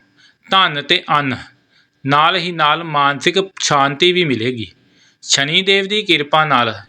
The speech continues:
ਇਹਨਾਂ ਨੂੰ ਮਿਹਨਤ ਦਾ ਪੂਰਾ ਫਲ ਮਿਲਣਾ ਸ਼ੁਰੂ ਹੋ ਜਾਵੇਗਾ ਤੇ ਤੁਹਾਡਾ ਮਨ ਬਹੁਤ ਖੁਸ਼ ਰਹੇਗਾ। ਕੁੰਭ ਰਾਸ਼ੀ ਵਾਲਿਆਂ ਨੂੰ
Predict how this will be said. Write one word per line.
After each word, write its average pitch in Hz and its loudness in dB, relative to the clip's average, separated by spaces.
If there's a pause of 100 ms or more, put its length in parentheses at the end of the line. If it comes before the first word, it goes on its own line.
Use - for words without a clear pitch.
(400)
ਇਹਨਾਂ 156 0
ਨੂੰ 190 -6
ਮਿਹਨਤ 160 -2
ਦਾ 170 4
ਪੂਰਾ 175 2
ਫਲ 147 0
ਮਿਲਣਾ 143 -4
ਸ਼ੁਰੂ 160 0
ਹੋ 147 2
ਜਾਵੇਗਾ 113 -4 (540)
ਤੇ 160 2
ਤੁਹਾਡਾ 151 0
ਮਨ 147 0 (480)
ਬਹੁਤ 170 2
ਖੁਸ਼ 147 0
ਰਹੇਗਾ। 117 0 (500)
ਕੁੰਭ 208 4
ਰਾਸ਼ੀ 190 2
ਵਾਲਿਆਂ 139 0
ਨੂੰ 123 -6